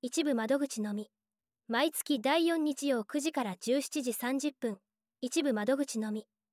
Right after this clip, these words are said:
住之江区ホームページ。住地版二次元コード記載あり。九月号の主な記事。健康増進特集、フレイル予防、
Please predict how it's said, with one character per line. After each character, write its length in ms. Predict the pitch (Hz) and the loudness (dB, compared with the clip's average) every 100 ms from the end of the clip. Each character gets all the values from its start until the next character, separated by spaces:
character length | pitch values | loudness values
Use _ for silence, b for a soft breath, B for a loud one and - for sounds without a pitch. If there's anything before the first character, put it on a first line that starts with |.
| - | -16
住 320 | - 247 320 | -4 -2 0
之 140 | 339 | 2
江 60 | 330 | 0
区 140 | 269 | -2
ホ 180 | 233 240 | -4 0
ー 20 | |
ム 120 | 285 302 | 0 0
ペ 160 | 285 | -2
ー 40 | 254 | -2
ジ。 180 | 220 - _ _ _ _ | -6 -14 _ _ _ _
住 340 | - 240 269 | -6 -2 0
地 120 | 294 311 | 0 0
版 240 | 285 277 | 0 2
二 140 | 262 | 0
次 100 | 254 | 0
元 180 | 320 330 | 2 0
コ 180 | - 311 | 0 0
ー 40 | |
ド 120 | 294 285 | 2 0
記 100 | - | -2
載 240 | 254 233 | -4 -2
あ 80 | 214 | -4
り。 120 | - _ _ _ _ _ | -10 _ _ _ _ _
九 120 | - | -2
月 280 | 254 330 359 | 0 2 2
号 180 | 330 320 | 2 4
の 180 | 240 226 | 2 2
主 160 | 269 | 0
な 120 | 277 214 | 0 -4
記 140 | 226 | -8
事。 200 | 220 208 _ _ _ _ _ - | -10 -10 _ _ _ _ _ -2
健 200 | 277 330 | -2 0
康 180 | 339 320 | 2 2
増 200 | 269 302 | 4 2
進 240 | - 320 | 2 -2
特 200 | 302 311 | 0 -2
集、 300 | - 233 208 - _ _ | -4 -6 -6 -8 _ _
フ 160 | _ 269 | _ 2
レ 180 | 294 330 | 4 4
イ 20 | |
ル 100 | 277 | 2
予 120 | 220 | 0
防、 240 | 202 214 | -2 -4